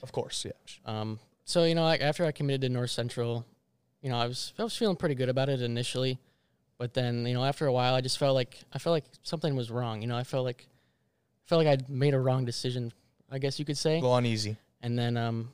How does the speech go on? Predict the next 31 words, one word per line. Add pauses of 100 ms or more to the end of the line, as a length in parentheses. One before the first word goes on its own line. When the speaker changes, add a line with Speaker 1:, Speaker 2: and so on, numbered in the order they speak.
Speaker 2:
you
know,
I,
like, (280)
called
Coach
Paul
from
O
N
U,
and
we
had
to
talk
about
it. (220)
And
then
I
met
with
them, (180)
him
and
some
other
coaches,
and
then